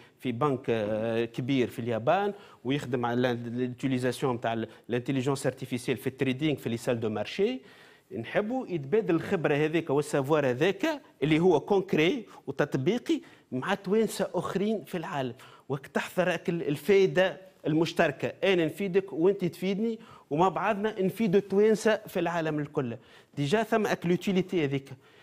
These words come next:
المراه التونسيه كما قلت لك هما خاطر ثم اناكي اللي هو ستام، معناها التوانسه، معناها بشهاده اليونسكو، بشهاده المنظمات الكل، بشهاده الناس الكل، النساء التوانسه متميزين في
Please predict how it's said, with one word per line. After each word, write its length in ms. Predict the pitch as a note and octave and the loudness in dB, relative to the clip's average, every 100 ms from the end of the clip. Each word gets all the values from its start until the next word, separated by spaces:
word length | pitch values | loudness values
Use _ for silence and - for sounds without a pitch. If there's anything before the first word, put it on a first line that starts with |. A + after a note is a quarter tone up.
| _ C3 | _ -2
المراه 240 | E3+ G#3 | 2 4
التونسيه 380 | G3 F#3 F3 E3+ | 4 0 2 0
كما 260 | - D3 | 0 0
قلت 260 | D3 G#3+ G#3+ | 0 -2 0
لك 220 | G#3 - - - _ _ _ - | -2 -2 -20 -20 _ _ _ -8
هما 460 | A#2 F3+ A3 G#3 | -2 0 0 -2
خاطر 420 | - - F#3+ G3+ F#3 | -4 -6 -2 -2 -2
ثم 260 | - G#3 | -2 0
اناكي 680 | A3 F#3+ G#3+ A3 C4+ A#3 C3 - _ _ _ _ _ _ _ _ - | 0 0 0 0 -2 -2 -4 -12 _ _ _ _ _ _ _ _ -4
اللي 240 | D#3+ E3+ | 0 2
هو 280 | D3+ A3+ A3+ - | 4 4 2 0
ستام، 360 | - - B3+ | -4 2 4
معناها 240 | D#3+ D3 C#3 | 4 2 2
التوانسه، 920 | C#3 - G3+ A3 G#3+ G3 F3+ - C#3 | 0 2 4 4 2 0 0 -2 -2
معناها 280 | D#3+ D#3 D3+ | 0 0 0
بشهاده 400 | C#3 - F#3+ - | 0 0 0 2
اليونسكو، 440 | E3+ F3+ E3+ - C#3+ | 2 4 4 0 -2
بشهاده 400 | D3 D#3 F3+ F3+ | 0 2 0 0
المنظمات 540 | D#3 D#3+ E3 D#3 E3 E3 | -2 2 0 0 -4 -4
الكل، 340 | D3+ F3 D3 | -4 0 0
بشهاده 680 | C#3 C#3+ D3 F3+ F#3 - - - - - | -2 -4 -4 -4 -6 -8 -8 -10 -18 -4
الناس 240 | D3 F3 | 0 0
الكل، 440 | D3 C3+ G#3 A3+ A3 - - - | 0 0 0 2 0 -4 -10 -2
النساء 560 | D3 C#3+ D3 - F#3+ | -2 -2 -6 -2 0
التوانسه 500 | G3 G3 F3+ G#3 G3+ | 0 0 0 2 0
متميزين 880 | D#3+ E3+ F3 F3+ F#3 E3 E3+ G#3 G3 | 0 0 2 4 4 4 2 0 -2
في 480 | D#3 - - G#3 G#3+ | -8 -10 -2 0 0